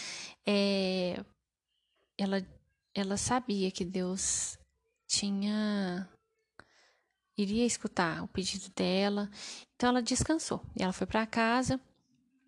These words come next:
depois eles terem feito ofertas e, e ele, o marido dela tinha ido lá também, é, resolver negócios. Então, assim, o, a gente tem que descansar.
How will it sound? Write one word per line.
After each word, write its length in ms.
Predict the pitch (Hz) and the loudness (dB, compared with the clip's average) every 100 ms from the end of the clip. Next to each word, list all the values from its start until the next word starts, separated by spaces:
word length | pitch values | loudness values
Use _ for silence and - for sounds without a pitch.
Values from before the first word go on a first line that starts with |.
| _ - 214 | _ -6 -2
depois 320 | 202 196 196 | 2 2 2
eles 180 | 190 - | 0 0
terem 240 | 185 185 | 0 -2
feito 360 | - 180 - 165 | -4 -6 -4 -8
ofertas 960 | - - 214 240 240 220 - 190 185 | -4 2 4 6 6 4 2 0 0
e, 40 | 190 | 0
e 460 | 180 226 185 185 | 0 -2 0 0
ele, 320 | 185 185 226 _ - | 0 -4 -6 _ -6
o 60 | 185 | -2
marido 300 | 185 185 180 | 0 0 2
dela 200 | 175 175 | 0 0
tinha 360 | - 214 196 | -2 0 0
ido 120 | 185 | 0
lá 280 | 185 185 220 | 0 2 0
também, 440 | - 190 196 226 247 _ - - - - - _ _ _ - | 0 0 0 0 -4 _ -20 -20 -20 -20 -20 _ _ _ -6
é, 520 | - 190 185 175 170 - _ _ _ _ _ | 0 0 0 -2 -4 -8 _ _ _ _ _
resolver 440 | - 196 196 190 180 | -4 0 0 0 -2
negócios. 680 | 180 185 180 196 202 214 214 | 0 2 2 2 0 0 0
Então, 240 | 214 220 | 2 2
assim, 340 | 233 - 180 185 - - - - - - - - _ _ _ _ _ - _ _ _ _ _ _ - | 2 0 -2 -4 -10 -16 -14 -14 -14 -16 -20 -20 _ _ _ _ _ -20 _ _ _ _ _ _ -4
o, 400 | 208 202 202 - | -2 0 -2 -2
a 80 | 196 | -2
gente 260 | 208 220 | 0 -2
tem 140 | - 226 | -2 -2
que 120 | 226 | -2
descansar. 840 | 214 294 - 311 294 - - - | -2 -2 0 0 0 -2 -8 -10